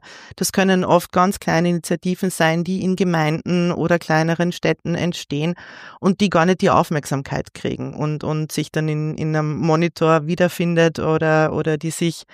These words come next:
ähm, die sich dann auf, auf Bundesebene um Förderungen bemühen, sondern die tatsächlich dann dort vor Ort für ihren,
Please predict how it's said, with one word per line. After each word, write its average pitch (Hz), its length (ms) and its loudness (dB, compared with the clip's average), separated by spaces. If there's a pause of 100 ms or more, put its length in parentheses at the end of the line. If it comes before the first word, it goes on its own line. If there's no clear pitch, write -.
(540)
ähm, 156 480 2
die 175 80 -2
sich 170 160 -2
dann 165 180 0
auf, 160 220 -2
auf - 160 -4
Bundesebene 156 760 0
um 147 120 -2
Förderungen 151 560 0
bemühen, 160 340 -2
sondern 160 300 -2
die 160 80 -4
tatsächlich 151 560 -2
dann 165 180 0
dort 156 300 2
vor 165 400 2
Ort 147 320 2
für 170 300 0
ihren, 170 500 -2